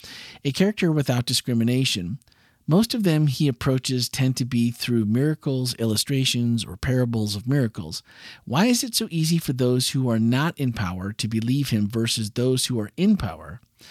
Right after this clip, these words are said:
Jesus chooses not to show his power to them. I understand that God is not to be bribed, and I also believe he doesn't use his power to bribe people because this negates people's free will,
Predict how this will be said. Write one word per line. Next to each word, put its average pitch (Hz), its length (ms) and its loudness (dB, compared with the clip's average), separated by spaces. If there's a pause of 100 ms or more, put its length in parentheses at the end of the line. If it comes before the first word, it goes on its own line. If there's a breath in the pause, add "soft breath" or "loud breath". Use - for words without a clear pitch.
(300 loud breath)
Jesus 147 360 0
chooses 139 520 0
not 120 280 -2
to 113 100 -2
show 120 300 0
his 110 160 -2
power 117 360 -2
to 147 220 -2
them. 90 320 -10 (760 soft breath)
I 143 80 0
understand 190 440 2
that 139 120 0
God 131 220 2
is 120 160 -2
not 127 260 -2
to 131 60 -4
be 120 140 0
bribed, 110 440 -2
and 117 100 2
I 113 100 0
also 160 400 0
believe 131 320 0
he 123 100 0
doesn't 143 500 0
use 131 300 2
his 117 140 -4
power 117 340 -2
to 110 140 -2
bribe 170 360 2
people 113 240 -2
because 107 420 -4
this 113 200 -4
negates 104 320 -6
people's 107 380 -6
free 104 220 -6
will, 95 300 -8